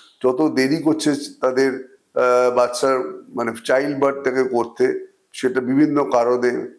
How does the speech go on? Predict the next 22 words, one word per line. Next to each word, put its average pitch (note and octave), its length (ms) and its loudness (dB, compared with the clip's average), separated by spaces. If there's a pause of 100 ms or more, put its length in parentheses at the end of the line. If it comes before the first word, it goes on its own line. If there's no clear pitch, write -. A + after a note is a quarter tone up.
তারা A#2+ 200 2
ক্যারিয়ার B2+ 460 2
করছে, A#2+ 540 0
কারণ A#2+ 420 -2 (360)
নিজেকে B2 280 0
এস্টাবলিশ C3+ 560 0
করছে, B2 500 0 (880)
তাদের A#2+ 500 0 (420)
ফ-, A2+ 340 0
পরিবারের C#3 400 4
প্রতি C3+ 340 0
দায়িত্বগুলো B2+ 720 0
ফ-, A#2+ 440 0
পরিপূর্ণ C3+ 580 0
করছে, C3+ 400 -2
করে C#3 260 0
তারা C3 240 0
যখন C3 280 -2
আসছে B2 540 -2 (380)
তখন C3 300 0
দেখা B2 220 2
যাচ্ছে C3+ 480 0